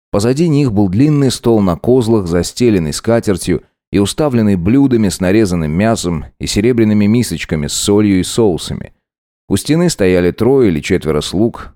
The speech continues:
стратегически расположенные для исполнения своих обязанностей за столом. Блэкстоун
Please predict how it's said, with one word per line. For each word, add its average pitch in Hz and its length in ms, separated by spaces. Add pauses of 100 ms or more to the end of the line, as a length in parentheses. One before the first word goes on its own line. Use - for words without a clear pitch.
стратегически 95 840
расположенные 87 720
для 78 140
исполнения 87 600
своих 85 320
обязанностей 76 680
за 69 160
столом. 69 540 (760)
Блэкстоун 120 800